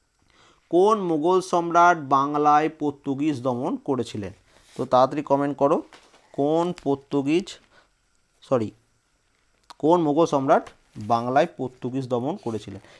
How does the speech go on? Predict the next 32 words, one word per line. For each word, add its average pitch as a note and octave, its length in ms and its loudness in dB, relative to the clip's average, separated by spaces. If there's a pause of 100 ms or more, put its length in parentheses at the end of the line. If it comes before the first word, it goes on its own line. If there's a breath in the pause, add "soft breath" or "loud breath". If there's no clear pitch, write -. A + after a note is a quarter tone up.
(100)
এটা D3+ 180 6
আগের D#3 200 4
দিনই E3+ 180 0
আমি E3+ 140 0
তোমাদের E3+ 300 0
পড়িয়েছিলাম, D#3 480 -2
তো D#3+ 100 -2
তাড়াতাড়ি C#3+ 360 0
কমেন্ট C3+ 300 -4
করে C#3 140 0
দেখি C3 220 -4
এটা C3 160 -2
কি B2+ 140 -8
অ্যান্সার A#2+ 300 -6
করতে A#2 220 -4
পারো। B2+ 220 -2 (420 soft breath)
তো B2 80 -4
এখানে C3+ 240 0
এটা C3+ 120 -2
অ্যান্সার C3+ 260 -4
কি C#3 100 -4
হচ্ছে? C#3 280 0 (220)
শাহজাহান। A#2 520 0 (180)
অপশন A#2+ 300 -8
সি D#3+ 240 -4
হবে A2+ 180 -2
এটার F3 200 -2 (320)
অ্যান্সার। G2 400 -12 (800 soft breath)
দিল্লির F#3 520 0
কোন G3+ 360 6
সুলতান E3+ 640 2
একটি E3+ 380 -2